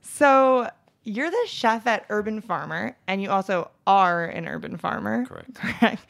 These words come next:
Speaker 2: Correct.
Speaker 1: So which role came first?
Speaker 2: Uh, definitely chef.
Speaker 1: Okay.
Speaker 2: Uh, that was definitely the first thing we did. I, you know, I went to school in Vegas. I was in Vegas for twelve years, went up to Portland, Oregon.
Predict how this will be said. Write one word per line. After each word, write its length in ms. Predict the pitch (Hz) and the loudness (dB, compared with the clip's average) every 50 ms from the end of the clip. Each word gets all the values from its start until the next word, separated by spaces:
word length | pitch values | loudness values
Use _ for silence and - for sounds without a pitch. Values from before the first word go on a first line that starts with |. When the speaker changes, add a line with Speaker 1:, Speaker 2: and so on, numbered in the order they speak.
| - - | -12 -8
Speaker 2:
Correct. 360 | 90 85 85 82 - - - - | -6 -6 -6 -8 -10 -16 -20 -8
Speaker 1:
So 460 | - - 294 285 285 277 269 226 - - | 0 4 6 6 6 6 2 0 -4 -4
which 320 | 214 202 262 302 - - | -2 0 0 0 2 4
role 180 | 302 285 269 262 | 4 6 6 4
came 240 | - 262 247 233 | 4 2 0 2
first? 380 | 214 254 - 170 160 160 - - _ - 208 - - - _ _ - | 2 0 0 -2 -2 -4 -10 -18 _ -20 -20 -20 -20 -20 _ _ -2
Speaker 2:
Uh, 200 | 127 135 139 147 | 0 2 2 2
definitely 360 | 135 165 160 156 147 101 85 | 4 2 0 0 -2 -8 -10
chef. 360 | - - 62 62 - - - - | -10 -12 -14 -14 -18 -20 -10 -6
Speaker 1:
Okay. 160 | - 196 196 98 | -2 -2 0 0
Speaker 2:
Uh, 340 | 80 80 82 80 80 80 82 | -2 -2 -4 -6 -6 -6 -6
that 200 | 90 92 82 90 | -4 -4 -4 -4
was 420 | 95 95 92 90 90 87 85 82 - | -6 -6 -6 -8 -8 -12 -14 -14 -10
definitely 340 | - 90 85 - 87 87 | -10 -10 -8 -8 -10 -12
the 60 | 85 - | -12 -12
first 180 | 95 90 - | -12 -12 -12
thing 120 | 90 90 90 | -12 -12 -12
we 60 | 85 | -10
did. 220 | 78 85 85 80 | -8 -8 -6 -6
I, 140 | 82 82 82 | -6 -6 -8
you 200 | 80 78 - 80 | -8 -12 -14 -14
know, 80 | 78 71 | -14 -14
I 40 | |
went 200 | 78 82 78 - | -14 -14 -16 -18
to 120 | _ 76 73 | _ -20 -18
school 340 | - - - - 78 73 76 | -18 -18 -18 -16 -14 -14 -14
in 100 | 78 78 | -12 -12
Vegas. 440 | 76 80 82 80 80 82 80 - - | -10 -10 -10 -8 -10 -10 -12 -12 -16
I 40 | 71 | -18
was 120 | 73 78 | -18 -18
in 80 | 76 73 | -18 -16
Vegas 260 | 73 73 73 76 - | -16 -16 -16 -16 -18
for 80 | - | -18
twelve 240 | - - 73 73 71 | -16 -14 -14 -14 -12
years, 380 | 76 76 76 76 73 73 76 76 | -12 -12 -12 -14 -14 -16 -18 -18
went 120 | 78 71 | -18 -16
up 120 | 71 69 - | -16 -16 -16
to 240 | - 73 69 67 - | -14 -12 -12 -14 -14
Portland, 320 | _ - 78 67 64 64 64 | _ -12 -10 -10 -10 -12 -14
Oregon. 480 | 71 71 69 73 76 69 71 76 76 | -14 -14 -14 -14 -16 -16 -16 -16 -18